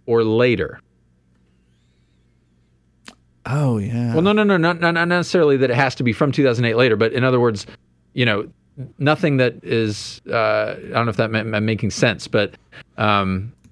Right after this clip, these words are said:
Speaker 1: i-, in other words, it's obviously impossible for them to have played something on Nanobots five times. So,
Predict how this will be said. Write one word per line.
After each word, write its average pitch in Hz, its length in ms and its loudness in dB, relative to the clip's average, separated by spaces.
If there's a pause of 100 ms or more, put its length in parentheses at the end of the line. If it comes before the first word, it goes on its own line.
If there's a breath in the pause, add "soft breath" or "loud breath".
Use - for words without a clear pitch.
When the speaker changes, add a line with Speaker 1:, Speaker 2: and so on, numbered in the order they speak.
(520)
Speaker 1:
i-, - 100 -16
in 147 200 0
other 151 160 4
words, 123 240 0
it's 131 300 -2
obviously 127 340 2
impossible 123 540 0
for 123 80 -6
them 110 160 2
to 104 140 2
have 98 200 -10
played 120 220 0
something 110 280 0
on 101 220 -2
Nanobots 104 540 0
five 101 240 2
times. 87 340 -4
So, 95 220 0